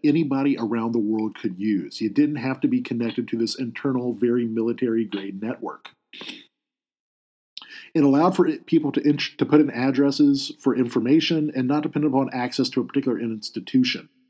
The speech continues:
Uh, most universities already had some form of an intranet. Intranet is, like, an internal network that's used for things like scheduling or, uh, scheduling is a big one, but just, like, you know, keeping university information kinda straight.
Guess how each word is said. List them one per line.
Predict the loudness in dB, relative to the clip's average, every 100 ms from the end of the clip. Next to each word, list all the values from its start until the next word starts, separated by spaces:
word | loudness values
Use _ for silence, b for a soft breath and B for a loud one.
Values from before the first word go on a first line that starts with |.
| _ _ _ _
Uh, | -10 -2
most | 2 4 2 -4 _ _
universities | 2 4 4 4 4 2
already | 2 0
had | 2 0
some | 0 -2 -2
form | 0 0
of | 0 -2
an | -4 0
intranet. | 0 2 0 -2 -4 -10 -14 -6
Intranet | -4 2 2 2 0
is, | -4
like, | -8 -6
an | -6
internal | -6 -8 -6 -2 0 0
network | -2 -4 -6 -8 -10 -16 -20 B B B
that's | -6 4
used | 6 6
for | 4
things | 2 -2
like | -2
scheduling | -4 0 0 0 -4 -4 -6 -4
or, | -2 0 0 -2 -2
uh, | -4 -6 -14 -20 _ _ _ _ -16
scheduling | -10 -2 0 0
is | -4
a | -2
big | -2
one, | -2 -8 -14 _ _ _ _
but |
just, | 0 2
like, | 4
you | 4
know, | 2
keeping | 4 4 6 2
university | 0 2 0 0
information | -4 -6 -8 -8 -10 -10
kinda | -14 -12
straight. | -10 -10 -10 -12 -14